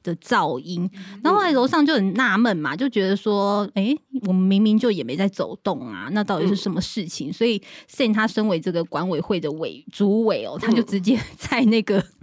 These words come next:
Speaker 1: 就是朋友家里面听，然后后来就听到，诶，真的有这样轰隆轰隆声，后来是发现声音的传递是从那个管道间出来。
Speaker 2: 哦，对，我也听过这种管道的那种。
Speaker 1: 然后也有可能是在那个停车场的那种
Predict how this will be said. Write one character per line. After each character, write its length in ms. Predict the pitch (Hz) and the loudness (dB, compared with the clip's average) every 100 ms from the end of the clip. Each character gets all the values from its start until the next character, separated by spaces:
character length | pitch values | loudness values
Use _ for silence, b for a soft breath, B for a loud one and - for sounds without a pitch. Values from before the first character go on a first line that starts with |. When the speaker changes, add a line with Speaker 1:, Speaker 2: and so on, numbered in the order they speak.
| B B B B | B B B B
Speaker 1:
就 100 | 226 | 2
是 100 | 233 | 2
朋 140 | 202 | 4
友 160 | 208 180 | 2 2
家 200 | 185 190 | -2 -2
里 60 | |
面 160 | 170 185 - | -2 -4 -6
听， 400 | - 196 180 190 | -2 0 2 0
然 100 | 190 | -2
后 60 | |
后 140 | 220 349 | 0 0
来 60 | |
就 140 | 277 302 | 0 0
听 220 | - 277 | 2 4
到， 80 | 285 | 4
诶， 120 | 262 | 2
真 180 | - 349 | 2 2
的 80 | 349 | 4
有 100 | 214 | 4
这 100 | 294 | 2
样 60 | |
轰 200 | 277 208 | 2 2
隆 100 | 202 | 4
轰 100 | 196 | 4
隆 140 | 185 185 | 4 2
声， 340 | - 190 185 | 2 -2 0
后 120 | 196 | 0
来 120 | 277 190 | 2 0
是 120 | 240 | -2
发 320 | 170 226 214 | -2 -2 0
现 440 | - 254 175 131 - b | 0 0 -2 -4 -12 b
声 200 | - 233 | -2 4
音 120 | 240 | 6
的 120 | 233 185 | 6 2
传 280 | - 170 | -2 -2
递 140 | 180 214 | -2 -2
是 160 | 220 | -2
从 340 | 202 - 202 165 | -4 -4 -4 -4
那 80 | 185 | -4
个 140 | 156 | -6
管 300 | - - - | -6 -6 -4
道 240 | 170 180 170 | -2 -2 -4
间 180 | 175 | -6
出 60 | 175 | -2
来。 60 | 196 | 0
Speaker 2:
哦， 20 | |
对， 0 | |
我 140 | 185 | 0
也 60 | 208 | 0
听 140 | 190 | 0
过 80 | 175 | 2
这 100 | 180 | 0
种 180 | 185 160 | 0 -4
管 160 | 147 - | -6 -8
道 120 | 131 | -8
的 80 | 90 82 | -8 -8
那 80 | - | -2
种。 100 | 233 | 0
Speaker 1:
然 60 | |
后 80 | 311 | 4
也 280 | 262 220 262 | 4 6 4
有 240 | 240 185 - - | 4 0 -4 -6
可 260 | - 202 | 0 2
能 220 | 185 190 | 4 4
是 240 | 196 - 220 | 2 0 -2
在 300 | - 214 190 | 0 -2 0
那 140 | 196 | 0
个 100 | 170 | -2
停 260 | 175 202 208 | -2 0 2
车 180 | 247 220 | 2 0
场 180 | 220 143 | 0 -4
的 120 | 135 | -4
那 120 | 190 | -4
种 200 | 180 185 | -4 -6